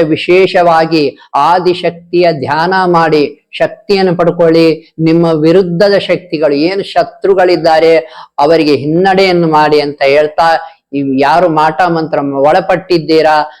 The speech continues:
ನಮ್ಮ YouTube ಚಾನಲ್ ನಲ್ಲಿ ನಮ್ಮ ನಂಬರ್ ಅನ್ನು ಕೊಡಲಾಗಿದೆ, ಆ ನಂಬರ್ಗೆ ಕರೆ ಮಾಡಿ.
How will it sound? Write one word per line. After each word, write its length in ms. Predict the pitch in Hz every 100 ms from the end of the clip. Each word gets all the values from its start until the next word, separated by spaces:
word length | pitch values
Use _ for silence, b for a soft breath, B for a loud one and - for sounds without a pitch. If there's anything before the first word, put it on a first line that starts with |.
| _
ನಮ್ಮ 260 | 139 151 151 143 135 131 123 _ _ _ -
YouTube 400 | 151 170 190 180
ಚಾನಲ್ 300 | 180 170 165
ನಲ್ಲಿ 260 | 160 156 156
ನಮ್ಮ 240 | 147 143
ನಂಬರ್ 340 | 139 143 165 180
ಅನ್ನು 220 | 185 180
ಕೊಡಲಾಗಿದೆ, 920 | 165 160 160 160 156 156 156 - _ -
ಆ 100 | 135
ನಂಬರ್ಗೆ 540 | 139 151 165 165 165
ಕರೆ 320 | 156 156 160 190
ಮಾಡಿ. 680 | 180 175 165 160 165 _